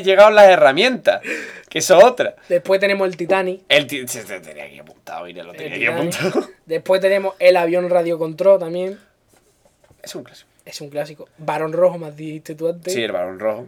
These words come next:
Speaker 1: también.
Speaker 2: ¿Cuánto era? Mil
Speaker 1: Qué sé, yo no tengo por aquí, tengo aquí un cable.
Speaker 2: mil quinientos euros para hacer puto avión.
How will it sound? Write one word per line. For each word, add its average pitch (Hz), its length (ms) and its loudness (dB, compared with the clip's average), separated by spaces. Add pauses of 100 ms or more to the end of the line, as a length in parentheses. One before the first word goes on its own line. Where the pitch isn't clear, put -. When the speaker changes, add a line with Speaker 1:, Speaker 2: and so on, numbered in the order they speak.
Speaker 1:
también. - 100 -18
Speaker 2:
¿Cuánto 170 300 -2
era? 202 220 0
Mil 185 520 -14
Speaker 1:
Qué 180 120 -18
sé, 92 320 -14
yo 92 120 -10
no 98 100 -10
tengo 104 180 -4
por 107 100 0
aquí, 101 160 4 (240)
tengo 98 180 -14
aquí 92 180 -14
un 82 60 -20
cable. - 180 -12
Speaker 2:
mil 214 180 -6
quinientos 214 460 -4
euros 226 300 0
para 208 120 -4
hacer 208 220 -10
puto 220 240 -8
avión. 214 220 -6